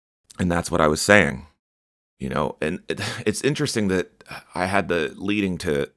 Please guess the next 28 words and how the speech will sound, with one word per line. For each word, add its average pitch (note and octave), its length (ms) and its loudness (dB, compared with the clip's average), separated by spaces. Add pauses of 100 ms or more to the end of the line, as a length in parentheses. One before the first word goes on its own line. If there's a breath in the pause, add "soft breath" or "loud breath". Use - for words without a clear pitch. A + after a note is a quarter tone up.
(160)
pull G2 200 2
this D#2 180 -2
up F2+ 160 4
while C2+ 120 -4
I C2 60 -2
was C2+ 160 -6
recording D2 400 -2
this, A#1+ 120 -10
'cause E2 160 -8
initially F2 340 0
I C2+ 60 0
wasn't D#2 240 -2
gonna C#2+ 160 -4
read F#2 240 -2
these C2 180 -6
messages, C#2 460 -4
but D2 380 -4
they E2 160 0
just - 180 -8
came F2 180 -4
up E2+ 120 -6
in - 60 -14
spirit - 460 -2
while D2 100 -2
I D2+ 60 -2
was D2 200 -8
recording. F2+ 460 -2 (1200)
And, G2 380 2